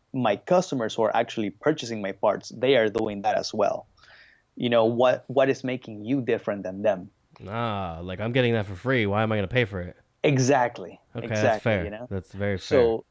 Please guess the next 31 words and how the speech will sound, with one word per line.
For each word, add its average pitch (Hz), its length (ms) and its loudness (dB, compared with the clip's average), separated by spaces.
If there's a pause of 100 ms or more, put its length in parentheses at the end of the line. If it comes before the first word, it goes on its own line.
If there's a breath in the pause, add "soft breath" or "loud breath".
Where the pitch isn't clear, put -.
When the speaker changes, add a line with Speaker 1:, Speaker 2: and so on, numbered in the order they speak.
(140)
Speaker 2:
fair. - 80 -16
Speaker 1:
so, 120 480 2
and, 127 320 -2
and 139 140 2
I 170 100 2
have 170 280 -2
to 131 140 2
ask 131 180 2
that 117 180 0
question. 101 600 -2 (880)
And, 117 140 -2
you 113 60 -4
know, 117 160 2
sometimes 127 440 2
I 117 60 2
get 110 160 0
some 113 120 -4
really 120 200 2
good 143 140 6
answers, 123 380 2
and 110 100 -6
some 131 160 0
other 135 140 4
times 113 600 -4
I 131 80 2
have 117 180 2
had 113 200 0
people 113 540 0 (160)
not 120 180 4
even 117 240 0
reply 110 640 2